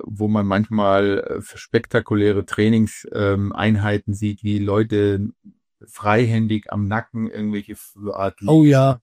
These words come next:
Speaker 1: Liegestützen
Speaker 2: ja, ja.
Speaker 1: machen oder damit am Gummiband, ähm, äh, gegen einen Widerstand
Speaker 2: Ja.
Speaker 1: arbeiten, so nach
Speaker 2: Ja.
Speaker 1: dem Motto, das ist sozusagen, und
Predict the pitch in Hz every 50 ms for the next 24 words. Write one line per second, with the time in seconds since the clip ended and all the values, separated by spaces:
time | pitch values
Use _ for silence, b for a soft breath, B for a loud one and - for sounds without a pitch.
0 | _ - 107 104 131 135 139 147 143 139 139 139 135 131 107 117 117 117 - 120
1 | 117 113 110 - 107 113 117 120 113 104 113 107 113 113 107 - 110 110 104 -
2 | - 123 123 131 123 107 - - 113 113 117 117 113 107 - - - - 107 110
3 | 107 107 104 107 107 107 107 104 - _ _ b b b b b b _ - 110
4 | 107 107 107 107 110 104 - - - - - - - _ _ _ _ - - -
5 | - 107 - 120 117 107 117 113 107 101 127 127 139 127 - - - 123 113 113
6 | 107 - - 104 110 117 151 151 151 110 110 - - 110 110 107 101 101 104 110
7 | 139 139 135 123 104 107 107 113 113 - 104 98 107 104 98 - - 107 104 -
8 | - 113 107 104 - - 107 104 107 - - 101 98